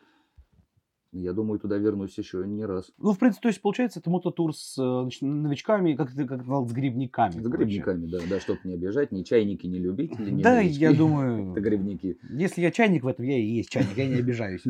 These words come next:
Speaker 1: <laughs>
Speaker 2: А, скажи, пожалуйста, а вот приходит, допустим, вот я приду, я в этом вообще,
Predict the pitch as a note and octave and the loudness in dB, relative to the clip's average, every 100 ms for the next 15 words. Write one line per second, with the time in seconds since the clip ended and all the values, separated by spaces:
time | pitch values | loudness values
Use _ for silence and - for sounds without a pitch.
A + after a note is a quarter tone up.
0 | G#2 C3 C3 B2+ - - B2 - - D#3 | 0 0 0 -4 -6 -8 -10 -10 -2 0
1 | D3 - G#3 F3+ E3+ C#3 - B2 C3+ D#3 | 0 2 4 6 6 4 2 0 0 0
2 | - D#3 G#3+ F3 C#3 C#3+ D#3+ - C3+ A#2+ | 0 0 2 0 0 -2 -4 -4 -2 0
3 | A#2 A2+ _ _ - A#2 C#3+ B2+ B2 F3+ | 0 -2 _ _ -2 2 4 4 2 2
4 | D#3+ A2+ G#2+ C#3 C3 B2+ B2 B2+ C#3+ G2 | 2 2 4 6 6 4 2 2 2 0